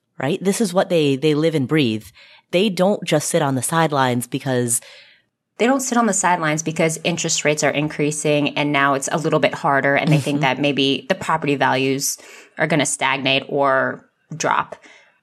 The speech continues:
Speaker 2: People who are really good at investing learn how to read the market and still recognize value. There's always value to be had. There's always ways to find an investment that works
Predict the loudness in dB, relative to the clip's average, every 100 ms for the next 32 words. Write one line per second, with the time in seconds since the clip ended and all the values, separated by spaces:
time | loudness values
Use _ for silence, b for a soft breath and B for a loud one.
0 | _ _ -2 -2 2 2 4 2 -2 -8
1 | -2 0 0 0 0 0 0 -2 -2 -2
2 | 0 -2 -2 -2 -4 -2 -2 -2 -4 -4
3 | -2 -2 -2 -2 -2 -2 -2 0 2 2
4 | 0 -4 -4 -4 -4 -2 -4 -4 -6 -4
5 | -4 -4 -2 -2 -2 -4 -4 -4 -4 -4
6 | -4 0 0 0 -2 -4 -2 0 0 0
7 | -2 -4 -8 _ 4 4 4 0 -2 B
8 | B B -6 -2 0 2 2 0 -2 -6
9 | -8 _ -6 -6 -2 0 0 0 0 -2
10 | -2 -4 -2 -6 -6 -4 -2 -2 -2 -8
11 | -2 0 0 -4 _ -6 -6 -8